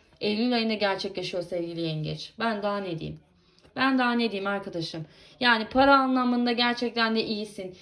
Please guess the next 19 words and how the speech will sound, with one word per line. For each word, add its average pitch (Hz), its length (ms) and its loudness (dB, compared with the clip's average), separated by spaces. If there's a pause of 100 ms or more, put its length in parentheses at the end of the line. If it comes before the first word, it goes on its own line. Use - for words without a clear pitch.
(200)
İyi 262 320 6
iş - 160 -2
kurabileceksin. 202 960 -2
Yeni 233 240 -2
bir 240 140 2
işe 233 180 0
gireceksin. 214 760 -4
Artık 220 340 -2
o 226 60 0
sana 233 220 -4
iyi 233 160 0
gelmeyen 226 520 0
yeri 220 240 0
bırakacaksın. 185 720 -4
Artık 220 360 -4
üçüncü 226 360 -4
konular 220 420 -2
kesip - 280 -8
atılacak. 175 560 -2